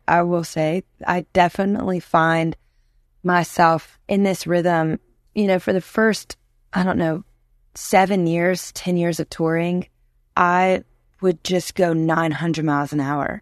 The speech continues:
And a lot of it was because of all of these memories that I missed out on making in high school. And I didn't really draw the connection. I just thought,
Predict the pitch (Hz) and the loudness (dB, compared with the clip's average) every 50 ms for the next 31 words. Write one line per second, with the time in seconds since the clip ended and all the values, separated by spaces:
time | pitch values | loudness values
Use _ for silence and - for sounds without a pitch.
0 | - _ 190 185 180 165 160 175 180 196 208 214 175 185 - - 180 175 - - | -6 _ -2 0 0 2 4 6 6 6 4 4 2 0 0 0 -2 -4 -2 -4
1 | 156 170 - - - - - 202 190 175 165 156 - - _ _ _ _ _ _ | -4 -4 -4 -6 -8 -4 0 2 2 2 0 0 -4 -10 _ _ _ _ _ _
2 | _ 175 190 175 - - 185 185 185 190 190 175 - 190 185 170 - 185 175 185 | _ 2 2 2 0 0 2 4 4 4 2 2 0 0 0 0 0 0 0 0
3 | 185 185 170 156 - 160 160 160 160 156 151 156 - - 156 156 160 160 156 151 | 0 0 0 -2 -2 -2 0 0 0 -2 -4 -4 -4 -2 -2 0 0 -2 -2 -2
4 | 151 151 160 - _ _ _ _ _ _ _ _ - 180 175 180 180 - 185 165 | -2 -4 -6 -8 _ _ _ _ _ _ _ _ -4 -2 0 0 0 0 -2 0
5 | 156 151 151 - - 160 156 135 151 147 160 156 - - - - - - - _ | 0 0 -2 -2 -2 -2 -2 -2 -2 -2 -2 -4 -8 -10 -8 -8 -8 -8 -10 _
6 | _ _ _ _ _ _ _ _ - 202 208 208 202 254 262 269 240 214 220 214 | _ _ _ _ _ _ _ _ -2 0 0 2 2 4 2 2 2 2 2 2
7 | 190 165 - 196 185 185 165 151 - - 185 208 233 226 - - 175 165 165 165 | 2 2 4 4 4 4 2 0 -4 0 2 2 2 2 0 -2 -2 0 0 0
8 | 160 165 160 - - - 170 151 151 - | 0 -2 -6 -4 0 2 2 4 2 0